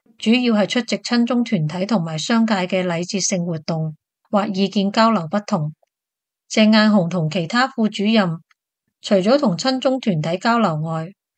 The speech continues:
更出席非傳統親中人士主辦嘅活動，例如律師會主辦嘅法律論壇、報章周年慶典、社福界論壇、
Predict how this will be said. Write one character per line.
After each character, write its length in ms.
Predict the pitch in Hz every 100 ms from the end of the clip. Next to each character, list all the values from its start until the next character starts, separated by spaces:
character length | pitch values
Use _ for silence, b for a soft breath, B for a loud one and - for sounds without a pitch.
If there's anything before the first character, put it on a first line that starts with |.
| _
更 160 | - 226
出 180 | 226 277
席 120 | 226
非 240 | - 262
傳 240 | 262 - 160
統 200 | 185 196
親 200 | 240 240
中 200 | 247 240
人 160 | 185
士 180 | 156 185
主 200 | 170 196
辦 220 | 208 175
嘅 140 | 175 175
活 120 | 175
動， 360 | 160 170 160 165 _ _ _ _ _ -
例 260 | 226 208
如 80 | 190
律 100 | 180
師 280 | 175 - 262
會 160 | 220
主 200 | 220 208 220
辦 220 | 196 175
嘅 160 | 190 185
法 180 | 208
律 120 | 190 185
論 280 | 185 165
壇、 300 | 175 175 156 170 _ _ _ _
報 180 | 240 240
章 220 | 277 277
周 200 | 277 262
年 160 | 208 160
慶 240 | 185 180
典、 300 | 180 165 208 - _ _ -
社 260 | - 208
福 140 | 214 269
界 180 | - 202
論 220 | 190 170
壇、 240 | 175 185